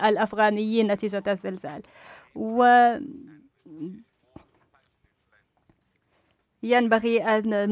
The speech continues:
ننظر إلى هذه الأزمة من خلال إعطاء الأولوية للجوانب الاقتصادية ولمشاغلنا ولحقوق الإنسان، وينبغي علينا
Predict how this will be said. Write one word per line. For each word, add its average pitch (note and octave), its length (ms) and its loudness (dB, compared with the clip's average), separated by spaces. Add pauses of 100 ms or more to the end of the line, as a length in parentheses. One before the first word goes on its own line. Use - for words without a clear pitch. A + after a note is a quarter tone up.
ننظر A3 460 4
إلى G#3 200 0
هذه G#3 380 0
الأزمة A#3 840 -4 (460)
من G#3+ 160 -6
خلال A3 840 0
إعطاء G#3 380 0
الأولوية G#3 760 0
للجوانب G3+ 600 0
الاقتصادية G#3 880 0 (1600)
ولمشاغلنا G#3+ 880 0
ولحقوق G#3 1120 -2
الإنسان، G3+ 680 -2
وينبغي G3+ 640 -2
علينا G#3+ 760 0